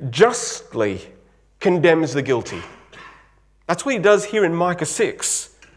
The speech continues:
But it's not just the people in Micah six time, it's the people in Raymond Terrace in twenty twenty-three that need to hear this, right? We are among those who are counted guilty of the wrong type of worship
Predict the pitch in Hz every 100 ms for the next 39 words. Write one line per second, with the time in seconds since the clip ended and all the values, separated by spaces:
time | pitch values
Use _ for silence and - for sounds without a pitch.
0 | _ _ _ _ _ _ _ _ _ _
1 | _ _ _ - 190 165 233 262 - 233
2 | - 185 208 220 190 170 170 185 190 180
3 | 147 - 269 - - 123 104 113 151 -
4 | - _ - 160 196 - 214 190 180 165
5 | 175 180 156 - - 254 117 139 - -
6 | - _ _ _ 165 160 - 208 190 -
7 | 185 170 170 - 240 143 147 160 160 220
8 | 254 170 117 143 147 - - - 170 247
9 | 262 202 190 180 190 226 220 147 127 131
10 | 135 - - 175 170 170 175 165 180 160
11 | 214 285 - 101 107 - _ _ _ _
12 | - 175 190 170 185 262 220 233 233 226
13 | 143 156 156 - 185